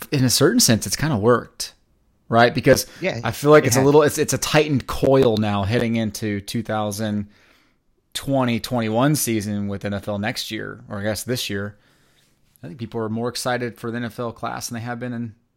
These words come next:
Speaker 1: two or three years. It's really
Speaker 2: Man,
Speaker 1: cool
Speaker 2: we
Speaker 1: to see.
Speaker 2: we've been opening up the new one, the College Prism, shiny col-, collegiate Prism, and, man, it's like there's a lot of big names in those packs. You know what I mean? There's a
Speaker 1: <laughs>
Speaker 2: lot of big players that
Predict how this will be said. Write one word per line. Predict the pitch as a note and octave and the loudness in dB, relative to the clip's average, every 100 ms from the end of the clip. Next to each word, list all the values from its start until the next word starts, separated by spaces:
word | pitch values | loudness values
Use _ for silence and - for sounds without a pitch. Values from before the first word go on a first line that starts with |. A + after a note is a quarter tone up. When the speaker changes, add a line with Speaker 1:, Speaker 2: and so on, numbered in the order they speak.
| _ | _
Speaker 1:
two | - | -12
or | C3+ | -10
three | C#3 C#3+ | -10 -12
years. | C#3 A#2 - _ _ _ - | -12 -14 -18 _ _ _ -14
It's | A#2 | -10
really | C3 C#3+ C#3+ | 0 2 2
Speaker 2:
Man, | C#3+ | 0
Speaker 1:
cool | C#3+ | -2
Speaker 2:
we | C#3 | 0
Speaker 1:
to | |
see. | D#3+ B2+ - _ _ _ _ - | 0 -2 -4 _ _ _ _ -6
Speaker 2:
we've | E3 | -4
been | G3 | -2
opening | E3 D#3 D3+ | -4 -6 -6
up | C#3 C3+ | -6 -8
the | B2 | -8
new | B2+ D#3 | -4 -2
one, | C#3+ A2+ | -2 -4
the | G#2+ | -8
College | A#2 B2+ B2+ A2 | -4 -4 -4 -8
Prism, | - C#3 B2 G#2 | -6 -6 -6 -8
shiny | - B2+ B2 | -6 -6 -6
col-, | A2+ A#2+ G#2+ | -4 -4 -6
collegiate | - A2+ B2+ B2 F2+ | -6 -6 -4 -6 -6
Prism, | C3+ C#3 A2 | -4 -4 -2
and, | G#2+ G#2 - | -4 -6 -10
man, | B2+ E3 | -12 -10
it's | B2+ - | -10 -6
like | D3+ A#2 - _ _ _ _ _ _ - | -4 -4 -6 _ _ _ _ _ _ -4
there's | E3+ A#2 | -2 -2
a | |
lot | G#2 G#2+ C#3 E3 D#3+ | -6 -4 0 0 0
of | C#3+ | 0
big | E3 D#3+ | -2 -2
names | D3+ F3+ E3 | -2 -2 -4
in | C3+ A#2+ | -4 -4
those | A2 G#2+ | -6 -6
packs. | A#2 G2+ E2 - | -4 -4 -6 -8
You | A2 | -4
know | B2 | -2
what | A#2+ | -2
I | |
mean? | B2+ C#3+ | -2 -2
There's | D#3 B2 | 0 0
a | G2+ | -2
Speaker 1:
<laughs> | G2+ A2+ | -2 -2
Speaker 2:
lot | C3+ C3+ | 0 -2
of | C3+ A#2 | -4 -6
big | B2+ C#3 B2+ | -6 -6 -4
players | C3+ D3 D3 A#2+ A2+ - - - - _ _ - | -4 -2 -2 -4 -10 -18 -20 -20 -20 _ _ -6
that | A#2+ A2 | -4 -4